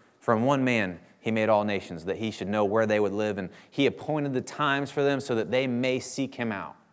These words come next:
right? And I always say that at the end of the study, I say, "You know, it's so encouraging to know that we could have not planned this out." Like, think about this room even today.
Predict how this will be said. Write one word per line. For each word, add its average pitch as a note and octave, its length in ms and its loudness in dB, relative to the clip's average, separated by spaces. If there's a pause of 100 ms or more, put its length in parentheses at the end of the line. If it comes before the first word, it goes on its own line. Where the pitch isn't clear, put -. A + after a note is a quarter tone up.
right? A2 280 4 (440)
And A#2+ 120 4
I - 80 8
always E3 200 6
say F3 180 6
that D3 140 8
at - 40 -12
the C#3 120 0
end C#3 100 2
of A#2+ 60 2
the A2+ 80 2
study, B2+ 240 0
I B2 60 0
say, B2 180 0
"You B2+ 100 0
know, C#3+ 240 0 (300)
it's - 140 -2
so F3+ 280 6
encouraging D#3+ 560 2
to A#2+ 140 -6
know B2 380 0 (300)
that A#2 160 2
we D#3+ 140 4
could D#3+ 160 0
have C3+ 80 2
not C3+ 240 -2
planned A#2+ 320 -2
this - 180 -8
out." B1+ 220 -6 (1200)
Like, C3+ 140 2
think A#3 160 6
about G#3+ 240 12
this D#3+ 180 4
room D3 140 8
even C#3 160 4
today. F#2+ 340 4